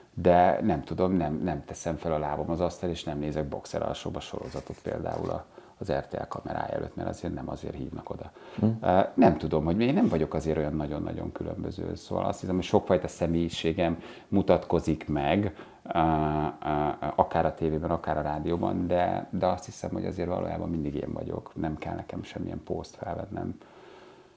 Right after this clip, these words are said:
Speaker 1: és nem is nagyon szeretnék. Szerintem az nem,
Speaker 2: Hm.
Speaker 1: egy huszonöt év után az már így nem biztos, hogy kell.
Speaker 2: És téged egy-egy ilyen sztori, most ezt nagyjából le is zárhatjuk, átbeszéltük ezeket a témákat, mert kíváncsi voltam rá célra. Volt egy csomó dolog, amire mondjuk nemrég történt, és nem hallottam a te álláspontodat, most
Speaker 1: Mhm.
Speaker 2: hallottuk a te álláspontodat.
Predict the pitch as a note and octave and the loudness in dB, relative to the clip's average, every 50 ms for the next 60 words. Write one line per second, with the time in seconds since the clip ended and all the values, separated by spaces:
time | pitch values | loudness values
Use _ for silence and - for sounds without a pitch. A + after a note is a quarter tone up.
0 | _ - E2 D#2+ - - E2+ D#2 D2+ - - F2 F2 E2+ - - - F2 E2 D#2+ | _ -10 -10 -8 -4 -2 -2 -2 -2 -4 -4 -4 -4 -4 -6 -6 -6 -6 -6 -8
1 | - - - - - - - - - - - - - E2+ E2 E2 D#2 - E2+ E2+ | -8 -8 -8 -6 -8 -8 -10 -16 -20 -20 -12 -4 -2 0 0 0 -2 -2 -2 -2
2 | F2 E2 - - E2+ D#2+ D#2+ A#2 B2+ B2+ B2 - G2 - - - - - E2 E2+ | -2 -4 -2 -2 -2 2 4 4 4 4 2 -4 -10 -10 -10 -10 -6 -4 -4 -4
3 | D#2 - - E2+ F2+ F#2 - - F2 F2 F2 E2+ - - F#2 F2+ F2 E2+ F2 - | -4 -4 -6 -6 -6 -6 -6 -6 -6 -6 -6 -8 -8 -6 -6 -4 -4 -4 -4 -4
4 | D#2+ D#2 D2+ D#2 - - - - - - - - - - - - - - - - | -4 -4 -4 -6 -6 -8 -10 -8 -8 -12 -12 -8 -8 -6 -6 -6 -6 -8 -12 -16
5 | - - - - - - - - - - - - - - - - - B2+ A#2+ A#2 | -20 -20 -20 -20 -20 -18 -20 -18 -20 -20 -20 -16 -10 -10 -2 6 10 10 12 12
6 | G2+ B2+ B2+ B2+ A#2 G2+ G#2 - - - - B2+ C3 A#2 A2 F#2+ G2+ G2+ F#2 F#2 | 12 12 12 12 10 8 2 -2 0 6 10 12 12 12 12 12 12 12 10 10
7 | F#2 - - G2+ F#2 F#2 F2+ F#2+ G2 - - - - - - - G#1+ A1+ - - | 8 8 8 10 10 12 10 10 6 6 0 -6 -8 -4 4 8 10 12 12 10
8 | - - - A2 A2 A#2 A#2 A2 G#2+ F#2+ F2+ F#2 F#2 F#2+ F#2 F2 E2+ F#2+ G#2 G#2+ | 8 6 10 12 12 12 12 12 12 12 12 12 12 12 10 10 10 10 12 12
9 | G2 F#2+ F2+ D#2+ G2 F#2+ F#2+ F#2 F#2 F2 - - G2+ F#2+ - G2 F#2+ E2+ F#2+ F#2 | 12 12 12 12 12 12 12 10 8 6 8 8 8 10 10 10 10 10 8 8
10 | - - F#2 F2+ - F2 - F#2 F#2 - F#2+ - G2+ G2 G2 F2+ - F#2+ - G2+ | 8 6 6 6 6 6 6 6 8 6 6 8 8 8 8 6 4 6 4 6
11 | - - A2+ G#2+ G2+ F#2+ - G#2+ F#2+ E2+ - - F#2+ F2+ F2+ - - - F#2 F2+ | 8 10 8 10 8 8 8 8 8 10 10 10 10 10 10 8 10 8 10 12
12 | F#2+ F#2+ G#2 G2 G#2 G2 - - A2 G2 F#2+ F2 F2+ F2+ F#2 F2 F2 F2+ F2+ E2+ | 12 12 10 10 8 6 6 8 8 10 12 12 12 12 12 10 10 10 10 10
13 | F2 F2 E2+ E2+ F2 E2 F2+ F2 - - - - D#2 F#2 G#2+ G#2+ G2+ F#2+ F#2+ E2+ | 10 10 10 8 10 8 8 6 6 0 0 2 6 8 10 10 12 10 8 8
14 | - - F#2+ F#2 - - G2 F#2+ - F2 - - F#2+ F2+ F2+ F#2+ F2 F2 E2+ - | 8 8 8 8 8 8 4 6 6 4 6 6 6 8 8 8 6 6 6 8
15 | F#2+ F#2 F2+ F#2 F2+ - - - - G2+ G2 G2 F#2+ F#2+ F#2 - - - G2+ F2+ | 8 10 10 8 8 6 6 8 10 10 12 12 12 12 10 8 8 4 6 8
16 | - F#2 F2+ F2 - E2+ E2+ G2+ F#2+ F2+ F2 E2+ - F2 - E2 - E2 E2 E2+ | 10 8 8 8 6 2 4 8 8 8 8 8 6 6 6 8 10 10 10 10
17 | D2 - - - G#2 G2+ G2 G#2 - - - | 8 8 6 6 4 6 6 6 4 4 2